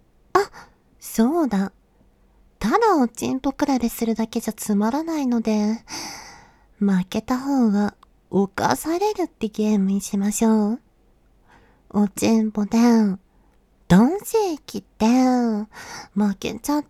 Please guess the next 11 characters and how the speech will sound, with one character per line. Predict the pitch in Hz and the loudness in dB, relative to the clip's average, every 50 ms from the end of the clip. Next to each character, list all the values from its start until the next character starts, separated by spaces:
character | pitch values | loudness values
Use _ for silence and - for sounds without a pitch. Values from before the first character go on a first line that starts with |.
| _ _ | _ _
た、 | - 285 285 285 277 262 247 - - - - - - | 0 0 2 2 2 0 -4 -6 -12 -16 -16 -12 -4
負 | - 208 214 214 214 214 - _ | 0 0 2 2 2 0 -4 _
け | - - - | -6 -4 -4
お | - 285 | -4 -4
ち | - - - 359 381 392 | -6 -6 -4 -4 -2 -2
ん | 359 - | -4 -4
ぽ | - 285 | -4 -6
さ | 269 - - 269 | -6 -4 -6 -6
ん | 247 233 226 214 | -4 -4 -6 -4
は、 | 214 254 294 330 320 302 - - - - - - - _ _ - - - | 0 0 0 2 0 -2 -4 -10 -16 -20 -20 -20 -20 _ _ -10 -6 -2
優 | 208 208 | 0 -2